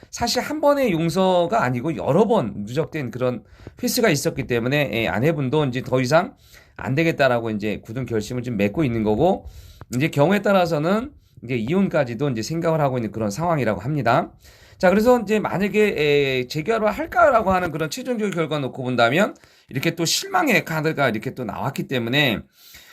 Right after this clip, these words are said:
아, 지금 참 묘한 게 보면 미래 카드도 이렇게 나왔고 결과 카드도 이렇게 나왔거든요. 좀 그렇기 때문에 굳이 이, 이 카드만 놓고 본다면, 아, 재결합을,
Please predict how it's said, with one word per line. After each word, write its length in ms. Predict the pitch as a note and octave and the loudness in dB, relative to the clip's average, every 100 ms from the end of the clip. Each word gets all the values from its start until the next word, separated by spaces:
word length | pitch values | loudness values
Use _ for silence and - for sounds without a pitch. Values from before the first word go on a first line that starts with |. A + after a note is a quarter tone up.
| - | -8
아, 140 | - C3+ | 2 2
지금 380 | E3 F3 C4+ C4+ | 2 -2 -2 -2
참 440 | - D4+ G#3+ D3+ | -4 -4 -4 0
묘한 260 | C#3 F3 G#3 | 4 4 4
게 120 | A3 | 2
보면 540 | D3 A#2+ E3+ C#3+ F#2 - - _ _ _ B2 | 0 0 0 0 -4 -10 -20 _ _ _ -4
미래 260 | E3+ B3 | 4 4
카드도 300 | B3 B3+ B3+ | 4 0 0
이렇게 280 | G#3 F3 G3 | 0 0 0
나왔고 400 | F3 D#3 C#3+ G3+ | 2 2 2 -2
결과 380 | G#3 C3 C#3+ B3+ | -2 -2 2 2
카드도 320 | A3+ A3 G3 | 0 -6 -4
이렇게 280 | D3 B2 E3 | -4 -2 -2
나왔거든요. 680 | C3 A2 A2 G#2+ G#2 E3+ B3+ | 2 0 0 -4 -4 -6 -8
좀 120 | D#3 | -12
그렇기 320 | D3 E3 E3+ | -6 -4 -4
때문에 520 | D#3+ C#3+ C3+ F3 A3+ - _ _ _ _ | -2 -2 4 4 4 -4 _ _ _ _
굳이 420 | - D#3+ - A#3+ | -10 -8 0 0
이, 180 | A#2+ B2 | 0 -2
이 160 | A#2+ D#3+ | -2 -4
카드만 440 | - - D#4+ D4+ A3+ | -6 -6 -2 0 0
놓고 220 | D3+ E3+ | 0 -2
본다면, 680 | C3+ A#2 A2 C#3+ E3 F2+ C#2+ _ _ _ _ _ | -2 2 4 4 0 -2 -10 _ _ _ _ _
아, 100 | G2 | -8
재결합을, 840 | B2 B2 C#3 C3 B2+ F3 G#3+ - | -4 2 6 6 4 2 0 -2